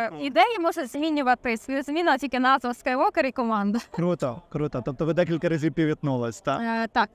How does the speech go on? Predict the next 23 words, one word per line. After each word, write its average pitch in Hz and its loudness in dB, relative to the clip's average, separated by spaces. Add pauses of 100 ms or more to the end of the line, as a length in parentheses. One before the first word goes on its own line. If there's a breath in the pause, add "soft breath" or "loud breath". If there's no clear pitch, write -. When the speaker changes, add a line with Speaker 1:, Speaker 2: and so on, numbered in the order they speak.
(240)
Speaker 1:
так. 202 -2
Speaker 2:
Круто. 151 -2
А 147 0
що 202 -2
ти 233 0
можеш 208 -2
порадити, 170 2 (100)
там, 135 -4
починаючи 170 -2
сьогодні 147 -2
українському 147 -4
підприємцю, 151 -2 (160)
стартаперу, 147 0 (260)
а, 127 -2
на 143 -2
що 190 0
звернути 170 -2
увагу 180 2
при 160 0
побудові 151 0
свого 135 -4
проекту? - -6 (840)
Speaker 1:
Е, 240 -2